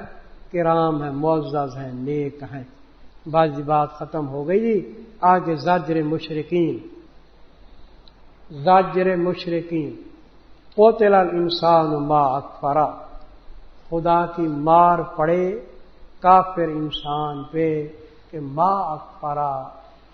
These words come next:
کس چیز نے اس کو کافر بنایا، یا افعل تعجب کا معنی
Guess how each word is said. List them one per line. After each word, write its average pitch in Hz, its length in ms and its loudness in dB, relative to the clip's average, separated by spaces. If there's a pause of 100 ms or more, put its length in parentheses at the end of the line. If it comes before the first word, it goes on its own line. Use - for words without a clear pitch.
(120)
کس 233 360 4
چیز 220 340 -4
نے 196 120 2
اس 180 240 0
کو 170 140 -4
کافر 156 460 -4 (100)
بنایا، 135 440 -6 (760)
یا 170 180 2
افعل 180 400 4
تعجب 180 580 4
کا 185 100 2
معنی 170 280 -2